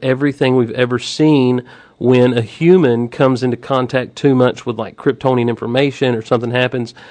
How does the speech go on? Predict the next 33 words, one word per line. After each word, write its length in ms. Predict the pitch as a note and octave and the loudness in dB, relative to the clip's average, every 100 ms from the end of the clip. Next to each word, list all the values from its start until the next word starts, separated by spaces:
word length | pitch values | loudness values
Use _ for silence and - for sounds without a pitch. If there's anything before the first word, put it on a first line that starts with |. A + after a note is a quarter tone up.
| - _ | -20 _
You 80 | B2+ | 2
know, 60 | A#2+ | 2
you 120 | A#2+ | 2
got 160 | A#2+ A#2 | 0 0
Doctor 280 | A#2 A#2+ | -2 -2
Walden 420 | A2 C3+ C#3 C#3 B2 | 0 2 2 0 -2
back 240 | A2+ A2 | -4 -6
in 80 | A2+ | -10
season 360 | - A#2 G#2+ | -4 -4 -6
two. 460 | G#2+ D3 C#3 C3+ B2+ - - _ | -2 2 2 0 -4 -12 -20 _
You've 140 | - A2+ | -8 -6
got 180 | A#2 A#2+ | -6 -4
Lionel 540 | A#2 B2 C3+ C3+ B2+ - _ | 0 2 2 0 -2 -10 _
at 120 | A2+ | -2
the 100 | A#2 | 0
end 100 | A#2+ | -2
of 60 | A#2 | -4
season 320 | C3 A#2 A#2 | -6 -6 -6
four 300 | - C3 B2 | 0 2 2
and 80 | A#2+ | 0
early 200 | A#2+ A#2+ | 0 0
on 140 | A#2 | -2
in 80 | A2+ | -4
season 300 | - A#2 A2 | -6 -8 -6
five, 320 | - A#2+ A#2+ | -4 -2 -2
and 80 | A2+ | 0
now 160 | A#2 A2+ | -2 0
Lana, 380 | A2 B2+ B2 | 0 0 0
and 220 | A2+ A2+ A#2 | -2 -4 -6
it's 120 | G#2 | -4
that 160 | - | -6
same 400 | - - B2+ B2 | -4 0 2 2
look, 600 | A#2 A#2+ C3 B2+ - - | 0 0 0 0 -4 -20